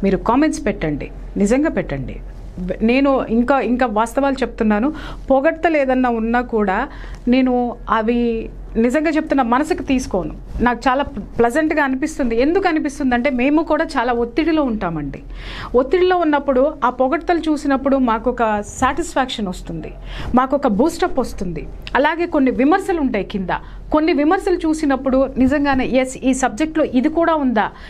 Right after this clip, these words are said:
ఈ, ఈ ఇంకొకసారి మనం మాట్లాడేటప్పుడు ఈ అంశాన్ని కూడా మనం touch చేయాలి" అనేది మేమిద్దరం discuss చేసుకుంటాం. కానీ కొన్ని విమర్శలు మాత్రం వస్తున్నాయి. నేను ఒకసారి చూస్తా, రెండు సార్లు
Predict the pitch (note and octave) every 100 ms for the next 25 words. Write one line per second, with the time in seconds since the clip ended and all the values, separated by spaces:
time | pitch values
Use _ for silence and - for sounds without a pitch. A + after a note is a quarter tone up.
0 | - C#4+ D#4+ D#4+ C4+ C4+ C#4 D#4+ D#4+ D#4+
1 | D#4 E4+ D#4 C4+ B3+ C4 C#4 C4+ A#3+ A#3
2 | A#3+ - C4 C#4 C#4 D#4+ D#4 D#4 C#4 B3
3 | A3+ G#3+ G#3+ A3 - C4 A3 G#3 F3+ -
4 | A#3 A3+ D4+ E4 A#3 B3+ B3+ B3 A#3 G#3+
5 | - G3+ - D#3+ - D#3+ - - - -
6 | - - - G#3 A3 G#3+ B3+ C4 D4 D#4
7 | D#4+ C4+ B3+ B3+ B3+ B3+ A#3 G#3+ G#3+ G#3
8 | G3 F#3 - F3+ E3 D#3 - - - -
9 | A3 A#3+ C4 A3 G#3 C#4+ D4 D#4 D#4 D#4+
10 | D#4+ C#4+ D4+ C#4 A#3+ A#3 B3+ C4+ C4 C4